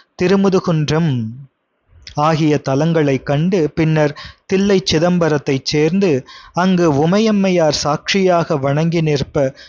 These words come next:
உலகு உய்ய ஆடும் ஆடல் தரிசித்து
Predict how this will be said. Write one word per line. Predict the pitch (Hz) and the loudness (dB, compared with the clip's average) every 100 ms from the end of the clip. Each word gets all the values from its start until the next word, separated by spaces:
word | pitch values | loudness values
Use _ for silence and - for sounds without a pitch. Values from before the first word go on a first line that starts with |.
| - | -8
உலகு | 127 143 175 170 175 | -2 2 2 0 -2
உய்ய | 175 180 196 220 175 | 0 -2 0 0 0
ஆடும் | 160 165 160 165 151 | 0 0 0 -2 -2
ஆடல் | 151 180 190 147 | 0 2 2 0
தரிசித்து | 127 135 156 185 165 - | 0 0 0 -2 -4 0